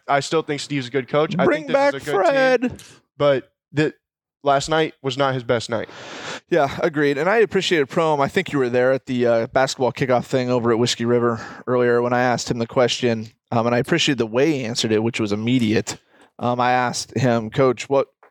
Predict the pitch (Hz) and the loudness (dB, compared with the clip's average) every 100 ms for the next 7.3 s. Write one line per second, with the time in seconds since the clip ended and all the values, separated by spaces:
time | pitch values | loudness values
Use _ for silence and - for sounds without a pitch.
0 | _ 82 131 135 127 - 139 120 127 120 | _ -4 0 0 0 0 0 0 0 -2
1 | 113 120 120 113 - 131 113 113 - - | 2 2 0 -2 0 2 2 2 -4 -2
2 | 117 107 - - - _ _ _ 104 _ | 0 0 -4 -16 -20 _ _ _ -20 _
3 | - 120 123 127 113 120 113 - 110 110 | -6 -2 2 2 0 0 0 0 0 0
4 | 113 110 110 - 98 95 - _ _ _ | 2 0 0 0 0 -2 -8 _ _ _
5 | _ _ _ - 117 113 117 135 131 101 | _ _ _ -4 0 0 0 0 2 0
6 | 131 120 110 104 107 113 104 - - 104 | 0 2 4 2 -2 -2 -4 -6 -8 -6
7 | 98 101 | -4 -4